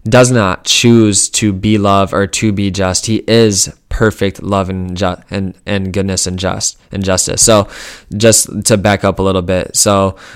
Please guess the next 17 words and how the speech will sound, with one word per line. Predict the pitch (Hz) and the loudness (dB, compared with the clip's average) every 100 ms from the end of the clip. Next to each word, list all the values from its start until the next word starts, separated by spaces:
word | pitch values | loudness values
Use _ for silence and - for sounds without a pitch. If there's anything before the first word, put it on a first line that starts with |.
| - | -10
when | - 107 | -2 0
we | 104 | 2
said | 107 101 | 2 2
earlier, | 113 113 95 90 92 - - | 4 4 2 0 -8 -16 -12
if | - 110 95 - | 0 2 2 0
there | - 101 113 | 0 4 6
is | 107 107 | 6 4
creation, | - - 101 104 - 95 95 | 0 -2 2 2 2 -2 -2
these | 98 101 - | -2 -2 0
things | 107 104 | 0 0
that | 101 | 0
are | 98 92 | 0 0
moving | 101 120 101 95 107 120 98 | 2 2 2 -2 -4 -6 -6
and | 101 95 92 | -4 -4 -4
there's, | 98 95 90 - - - - - | -2 -2 -2 -6 -10 -20 -20 -6
uh, | 101 98 92 90 78 | -2 0 2 0 -2
these | 98 95 90 - | -2 -2 -2 -6